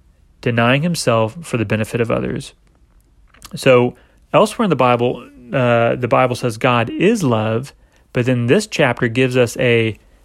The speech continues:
you know, a vivid, uh, colorful description of what love looks like. So God is love, and then love is fill in the blank with this chapter.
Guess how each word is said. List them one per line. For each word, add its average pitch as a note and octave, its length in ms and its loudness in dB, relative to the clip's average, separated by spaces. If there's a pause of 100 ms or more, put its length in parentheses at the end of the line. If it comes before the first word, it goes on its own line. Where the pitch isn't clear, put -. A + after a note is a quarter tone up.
(160)
you C3+ 120 -2
know, A#2+ 160 2
a A#2+ 120 2
vivid, C#3+ 720 2 (340)
uh, A#2 300 -2
colorful D#3 540 2
description B2+ 640 -2
of G#2 280 0 (460)
what B2 260 2
love A#2+ 320 2
looks A#2 280 -4
like. B2+ 220 -8
So - 160 -10
God B2 400 2
is D3+ 160 -2
love, A2 500 0 (640)
and A#2+ 140 -2
then A2+ 240 0
love B2+ 340 4
is A2 640 0 (260)
fill B2 320 2
in A2+ 80 0
the G#2+ 60 -2
blank A#2 340 -4
with A#2+ 80 -10
this A#2+ 160 -8
chapter. C#3 520 -10